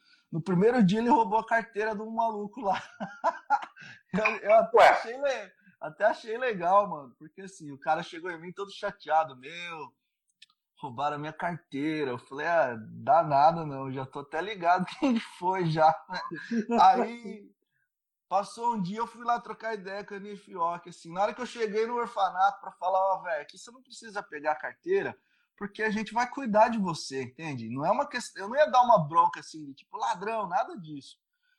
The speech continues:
Speaker 1: Mas eu ia falar, "Ó, só não precisa pegar, porque aqui a gente cuida mesmo, assim, a gente vai te dar tudo que você, é, precisa pra viver, né?" E aí, quando eu cheguei pra trocar uma ideia com ele, abri a porta do orfanato assim, mano, tava, a gente na época tinha uns trinta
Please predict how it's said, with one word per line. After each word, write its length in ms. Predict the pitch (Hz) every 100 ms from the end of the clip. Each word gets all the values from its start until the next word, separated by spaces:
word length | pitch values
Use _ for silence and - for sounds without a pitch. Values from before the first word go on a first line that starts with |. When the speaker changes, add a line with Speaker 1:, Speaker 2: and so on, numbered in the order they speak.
| _ 147
Speaker 1:
Mas 100 | 151
eu 60 |
ia 80 | 196
falar, 260 | - 202 147
"Ó, 40 |
só 200 | 135 214
não 140 | 302 285
precisa 400 | 226 - 214 202
pegar, 440 | - 165 135 147
porque 280 | - 202 214
aqui 260 | 208 208 196
a 80 | 202
gente 260 | 220 - -
cuida 360 | - 196 202 220
mesmo, 460 | 180 160 185 156
assim, 200 | 139 - 151
a 20 |
gente 160 | 156 143
vai 180 | 139
te 160 | 139 147
dar 220 | 127 139
tudo 200 | - 175
que 100 | -
você, 440 | 202 - 208 202 196 - - _ _ _
é, 160 | 127 139
precisa 600 | - 185 180 - 160 175
pra 200 | 175 190
viver, 540 | 202 208 147 156 156
né?" 160 | 151 151 _ - - _ _ _ _ _ _ _ - - -
E 100 | 139
aí, 80 | 160
quando 180 | 202 202
eu 60 |
cheguei 340 | 208 202 175 175
pra 160 | 165
trocar 300 | 156 156 -
uma 140 | 151 143
ideia 220 | 135 143
com 200 | 143 135
ele, 220 | 151 185
abri 300 | 156 143 143 185
a 80 |
porta 340 | 170 170 160 160
do 80 | 156
orfanato 500 | 151 143 143 143 143
assim, 300 | - 180 196
mano, 220 | 160 139
tava, 640 | - 170 170 180 160 135 131
a 60 |
gente 280 | 139 160 160
na 120 | 151 151
época 280 | 156 160
tinha 220 | - 160 156
uns 140 | -
trinta 720 | _ 165 196 - 127 113 104